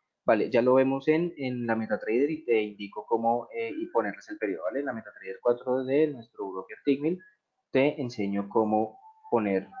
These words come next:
el periodo a cada media móvil, ¿vale? Y las medias móviles son, eh, un promedio de los precios,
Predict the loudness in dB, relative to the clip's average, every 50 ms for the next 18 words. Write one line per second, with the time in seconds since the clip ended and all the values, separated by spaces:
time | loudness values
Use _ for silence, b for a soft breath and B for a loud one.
0 | -12 -8 -4 -2 -2 0 0 0 2 2 2 2 2 0 -2 -2 -2 -2 -2 -2
1 | -2 -2 0 0 0 0 -2 -4 -12 _ _ 0 2 2 2 4 4 4 4 4
2 | 4 2 0 0 0 0 0 2 2 4 4 4 4 4 2 2 2 2 2 0
3 | -4 -12 _ _ _ _ _ _ 2 2 4 4 4 2 2 2 2 2 4 4
4 | 4 6 6 6 6 4 2 0 0 2 2 2 2 4 2 0 0 -2 -8 _
5 | _